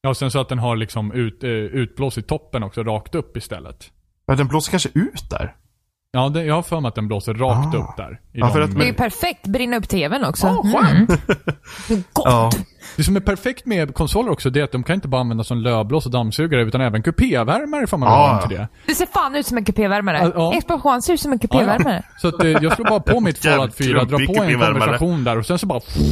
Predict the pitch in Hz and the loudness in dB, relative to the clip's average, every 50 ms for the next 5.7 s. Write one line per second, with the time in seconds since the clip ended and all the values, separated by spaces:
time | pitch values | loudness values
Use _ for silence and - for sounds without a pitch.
0 | 76 73 76 78 - - - - - 262 302 165 170 370 381 - - 131 117 107 | 0 0 0 0 0 -2 -2 -2 -4 -2 -2 -2 -2 -2 -2 -2 -2 -2 -2 -4
1 | 98 87 - - 90 104 - - _ - 233 247 240 233 240 233 226 214 208 196 | -6 -8 -10 -12 -12 -12 -14 -14 _ -2 0 0 2 2 2 2 2 0 0 0
2 | 285 285 254 - 269 311 294 - - 185 180 190 214 226 226 220 185 175 175 170 | 0 -2 0 0 0 -2 0 0 0 0 2 2 2 2 2 2 2 2 0 -2
3 | - 175 - 240 262 202 151 151 147 147 139 170 202 190 170 185 185 - - 123 | -4 -4 -2 0 0 0 2 2 2 4 4 2 2 2 0 0 0 0 -2 -4
4 | 110 - 110 - - 117 104 101 104 104 101 95 98 104 104 104 139 123 101 101 | -2 -4 -6 -4 -2 -2 -2 0 0 0 -2 -2 -2 -4 -2 0 0 0 2 0
5 | 95 92 - - 135 110 98 - 113 - - - - | -2 -6 -4 -4 -4 -2 -2 -4 -8 -8 -10 -12 -12